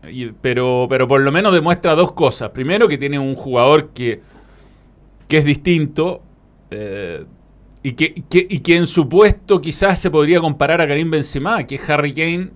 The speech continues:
que es un nueve que no necesitamente, que no necesariamente tiene que vivir del gol para, para ser, eh, relevante. Y Ha-, y hoy día Harry Maguire no hizo goles, pero, puta, que jugó bien Harry Maguire, arrastrando marca, habilitando directamente, eh,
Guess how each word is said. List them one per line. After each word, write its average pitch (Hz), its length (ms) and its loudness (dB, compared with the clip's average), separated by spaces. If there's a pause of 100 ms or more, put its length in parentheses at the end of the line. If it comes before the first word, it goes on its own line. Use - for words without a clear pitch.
(440)
que - 80 -4
es 151 60 -2
un 165 240 0
nueve 190 380 2
que 151 100 -2
no 165 120 -2
necesitamente, 170 1300 -2
que 147 80 0
no 156 100 0
necesariamente 180 720 0
tiene 170 180 -4
que 156 100 -2
vivir 147 280 2
del 143 220 2
gol 170 340 2
para, 120 800 2
para 123 100 0
ser, 156 300 0
eh, 139 320 0
relevante. 127 680 -2
Y 117 220 -12
Ha-, 143 220 -2
y 117 220 -6
hoy 117 80 -2
día 156 220 -4
Harry 175 180 -2
Maguire 165 420 2
no 156 160 0
hizo 185 220 -2
goles, 190 360 2
pero, 110 240 -8
puta, - 260 -6
que 110 100 -14
jugó 131 260 -2
bien 185 260 0
Harry 180 160 -2
Maguire, 156 500 -2 (540)
arrastrando 143 1120 2
marca, 147 540 -2
habilitando 127 500 2
directamente, 143 840 0
eh, 117 840 -2